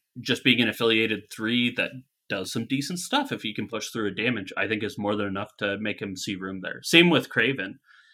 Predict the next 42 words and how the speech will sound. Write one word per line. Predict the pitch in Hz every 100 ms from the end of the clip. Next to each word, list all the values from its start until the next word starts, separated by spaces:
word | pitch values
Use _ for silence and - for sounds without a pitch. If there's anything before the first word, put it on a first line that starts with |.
| _ _ 117
Uh, | 107 101 101 107 - _ _ _ _ _ _ _ _ _ _ _ _ -
I've, | 135 147 139 -
I've | 127 135
been | 139 101
loving | 113 110 95
Kraven | 104 95 92
when | 95
I | 92
get | 87 101
to | - -
play | - -
him. | - 131 - _ _ - _ -
Uh, | 110 101 107 - - _ _ _ _
the | 151 135 123 113 151
only | 156 131
reason | 131 127 113
he | 127
got | 107 -
cut | - 104 -
is | 104 101
because | 113 101 110 98 95 - -
I | 104
only | 107 107 104
wanted | 107 101
to | 92
play | 107 101
him | 98
in | 95
a |
very | 92 92
small | 90 101 92
percentage | 101 92 101 87
of | 120
matchups, | 165 147 160 143 -
and | 113
I | 98
decided | 98 117 104 98
I | 98
would | 95
rather | 98 95 95
have, | 95 92 90 87 - - - _ _ -
uh, | 95 92